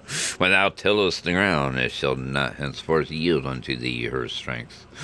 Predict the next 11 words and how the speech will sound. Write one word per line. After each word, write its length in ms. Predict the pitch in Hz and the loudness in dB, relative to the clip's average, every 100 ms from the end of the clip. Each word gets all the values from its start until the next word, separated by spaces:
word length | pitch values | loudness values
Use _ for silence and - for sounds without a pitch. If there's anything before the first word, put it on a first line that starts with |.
| - - | -14 -4
A 80 | 78 | -2
fugitive 720 | - 85 73 - 60 60 60 | 2 2 2 -4 -8 -8 -4
and 180 | 64 60 | -2 -2
a 120 | 58 | -4
vagabond 920 | 58 80 64 58 60 55 58 55 55 | 2 2 2 -2 -8 -4 -4 -4 -8
shalt 200 | - 60 | -6 -4
thou 160 | 60 57 | -2 -4
be 280 | 57 60 58 | -4 -4 -4
in 200 | 58 57 | -8 -10
the 160 | 53 64 | -10 -2
earth. 320 | 71 73 | 0 0